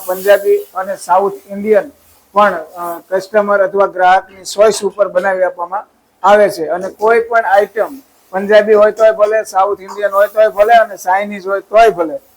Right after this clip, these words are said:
અહીંયા તમામ પ્રીમિયમ ક્વોલિટીમાં જ ગ્રાહકોને આપવામાં આવે છે, જેથી કરીને કોઈ, અ, ગ્રાહકને અસંતોષ ન થાય એવું અમારું પ્રથમ કામ અહીં સીતારામ હોટલ તરફથી હોય છે.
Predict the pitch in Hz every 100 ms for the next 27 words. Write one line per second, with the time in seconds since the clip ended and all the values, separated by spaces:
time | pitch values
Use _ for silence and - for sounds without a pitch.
0 | _ _ 196 214 202 202 233 240 208 -
1 | _ _ _ _ _ 214 240 247 247 220
2 | 208 220 220 220 226 208 - _ - _
3 | _ _ _ - - 196 202 214 208 202
4 | 180 180 190 180 170 175 175 175 147 131
5 | 196 202 214 214 220 208 165 _ _ _
6 | _ 208 226 220 - 202 196 190 180 175
7 | 170 170 190 208 214 196 170 160 _ 196
8 | 220 220 214 214 202 185 226 233 208 170
9 | 190 214 214 202 202 202 180 _ _ _
10 | 202 208 247 233 196 196 196 190 196 196
11 | 208 190 185 190 170 175 180 180 160 156